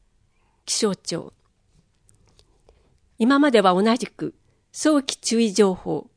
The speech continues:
気象庁。避難のポイント。避難とは、難を避けることで次の四つの行動があります。普段から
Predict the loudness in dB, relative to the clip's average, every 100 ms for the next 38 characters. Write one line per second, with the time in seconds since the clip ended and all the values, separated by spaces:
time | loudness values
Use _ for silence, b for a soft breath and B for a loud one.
0 | _ _ _ _ _ _ -8 -2 0 0
1 | -4 -12 -12 -16 _ _ _ _ _ -2
2 | 2 2 2 0 0 -2 -2 -2 -6 -6
3 | -6 _ _ _ _ _ _ _ _ -2
4 | 2 4 2 -2 -6 -6 -6 _ _ _
5 | _ _ _ _ _ -4 0 2 0 0
6 | 0 -4 -10 -2 0 0 -2 -6 -4 -4
7 | -6 _ -2 2 6 6 4 2 2 2
8 | 2 0 2 0 -2 -4 -4 -4 -8 -14
9 | _ _ _ _ _ _ _ _ _ _
10 | _ _ 0 2 2 0 -4 -4